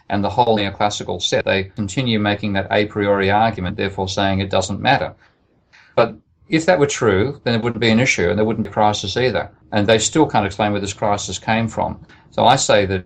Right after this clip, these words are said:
and I can prove it empirically and theoretically, that aggregate changing levels of debt add to aggregate demand. And just as the government central bank can create money by double entry bookkeeping,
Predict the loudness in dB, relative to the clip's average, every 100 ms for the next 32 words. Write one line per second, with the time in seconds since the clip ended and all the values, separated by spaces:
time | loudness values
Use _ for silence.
0 | -6 -2 -2 -2 -4 0 2 2 0 -2
1 | -2 -2 -2 -4 -4 -6 _ _ 2 2
2 | 2 -4 -4 0 4 4 2 -4 -8 -10
3 | -20 _ 0 4 4 2 _ _ _ 2
4 | 2 2 -4 -10 -6 -4 -4 -2 -4 -4
5 | -4 -2 -2 0 -2 0 -2 -2 -6 -8
6 | -6 -2 -2 -2 -6 _ _ _ _ 0
7 | 2 2 -2 -6 _ _ _ _ _ 2
8 | 2 2 -6 -4 0 0 0 -6 -10 _
9 | -6 -6 -4 -4 -4 -4 -8 -12 -2 0
10 | 0 0 -2 -2 0 0 0 -4 -4 -6
11 | -6 -6 -8 -8